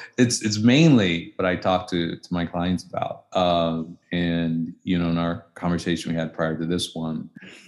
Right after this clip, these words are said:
it, it came up, you were just asking me questions, kinda asking me, "Obviously, you do, do you talk about it on your podcast?" I'm like, "Not really, not so much." So, um, you know, we can jump on this and on any place. So,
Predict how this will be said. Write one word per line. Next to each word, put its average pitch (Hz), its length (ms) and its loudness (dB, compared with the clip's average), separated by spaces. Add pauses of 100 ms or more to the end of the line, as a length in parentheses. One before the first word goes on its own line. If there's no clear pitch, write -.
(200)
it, 95 200 -8
it - 160 -6
came 92 180 2
up, 90 180 -2
you 92 80 4
were 87 60 2
just - 520 -4
asking 85 340 -2
me 85 80 0
questions, 82 600 -4 (420)
kinda 92 160 0
asking 87 240 -4
me, 78 40 -6
"Obviously, 90 420 -2
you 85 160 0
do, - 60 -12 (120)
do - 80 -16
you 82 80 -8
talk 120 240 -4
about 98 240 2
it - 100 -10 (140)
on 90 120 -4
your 82 140 -2
podcast?" 87 480 -2
I'm 104 60 -8
like, 98 160 -10 (580)
"Not 269 220 0
really, 95 340 0
not 127 180 -4
so 127 100 -4
much." 80 420 -6
So, 107 400 0 (500)
um, 95 760 2 (920)
you 117 60 0
know, 110 100 4
we 120 100 8
can 120 180 6
jump 123 280 4
on 110 120 4
this 92 240 2
and 90 180 0
on 87 260 -2
any 98 220 2
place. 80 380 -4
So, 85 460 -4